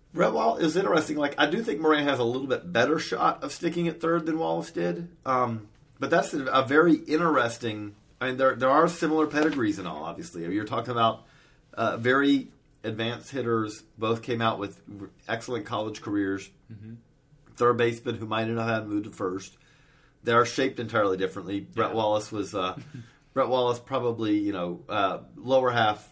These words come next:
Speaker 1: is twice as big as, uh,
Speaker 2: <laughs>
Speaker 1: as Moran's. Moran's is more of a, yeah, he's a little taller, not actually that much taller, I guess, but, but carries less weight just in general. But that be-, that's, that is a very interesting, uh, kind of I-, idea.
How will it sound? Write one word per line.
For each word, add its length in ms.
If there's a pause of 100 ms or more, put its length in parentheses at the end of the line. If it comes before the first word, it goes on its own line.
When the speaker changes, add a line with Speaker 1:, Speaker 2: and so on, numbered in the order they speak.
(120)
Speaker 1:
is 300
twice 400
as 120
big 280
as, 240
uh, 240 (240)
Speaker 2:
<laughs> 220
Speaker 1:
as 160
Moran's. 680 (300)
Moran's 480
is 120
more 260
of 160
a, 360
yeah, 260
he's 120
a 40
little 300
taller, 300
not 240
actually 200
that 160
much 160
taller, 300
I 40
guess, 140
but, 400 (380)
but 260 (480)
carries 340
less 240
weight 280
just 180
in 120
general. 420 (580)
But 140
that 160
be-, 100
that's, 340
that 240
is 140
a 40
very 460
interesting, 840
uh, 340
kind 240
of 180 (320)
I-, 260
idea. 560